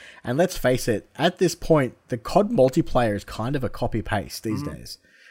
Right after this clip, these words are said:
Speaker 1: It's very similar to the rest of them. Not much ever really gets changed.
Speaker 2: 'Cause even on top of
Speaker 1: So
Speaker 2: that, Warzone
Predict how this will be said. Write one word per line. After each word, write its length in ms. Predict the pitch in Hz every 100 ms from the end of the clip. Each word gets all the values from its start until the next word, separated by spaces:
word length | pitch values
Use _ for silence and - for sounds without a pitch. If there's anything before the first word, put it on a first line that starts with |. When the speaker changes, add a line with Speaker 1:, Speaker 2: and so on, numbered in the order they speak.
| _
Speaker 1:
It's 140 | 117 117
very 320 | 113 185 170
similar 380 | - 170 151 127
to 120 | 117
the 120 | 107
rest 260 | 139 160 147
of 80 |
them. 300 | 135 135 127
Not 180 | 135 -
much 220 | 127 131
ever 260 | - 123 123
really 420 | 107 127 156 131
gets 240 | 110 110 -
changed. 360 | - 135 113 202
Speaker 2:
'Cause 60 |
even 160 | 240 240
on 80 | 233
top 220 | 240 240
of 60 | 233
Speaker 1:
So 180 | 160 147
Speaker 2:
that, 60 |
Warzone 540 | 156 233 262 220 170